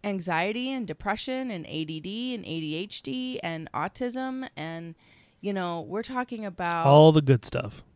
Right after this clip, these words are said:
Speaker 1: all the moments that have this fundamental set of rules, which come from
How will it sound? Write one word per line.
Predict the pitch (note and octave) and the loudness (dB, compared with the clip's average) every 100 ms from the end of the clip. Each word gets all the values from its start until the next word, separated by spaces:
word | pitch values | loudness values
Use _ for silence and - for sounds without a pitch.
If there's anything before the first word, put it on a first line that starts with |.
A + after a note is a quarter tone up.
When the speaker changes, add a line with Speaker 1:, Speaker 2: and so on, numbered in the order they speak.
| _ _ _ _ - | _ _ _ _ -2
Speaker 1:
all | G3 A#3 B3+ | 2 2 2
the | B3+ | -2
moments | A#3 F#3+ F#3+ F3 E3+ E3 - | -2 -2 -4 -6 -8 -10 -8
that | F#3 F3 - _ _ _ _ _ _ | -4 -4 -8 _ _ _ _ _ _
have | - - A3 A3+ G3 | -14 -2 0 0 -2
this | G3 - | -6 -8
fundamental | - G#3+ A3+ A3+ G#3 G3+ G3+ | -6 -2 -2 -2 -6 -6 -10
set | F#3 G3 F3 | -8 -6 -6
of | A3 C4 | -6 -4
rules, | D4 F#3+ F3 C#4 - - _ _ _ _ _ _ _ - | 0 0 0 -4 -12 -20 _ _ _ _ _ _ _ -2
which | G3 G3+ - | 0 0 -2
come | A3 G3 | -4 -4
from | F#3 F#3+ F3 E3+ | -4 -4 -4 -8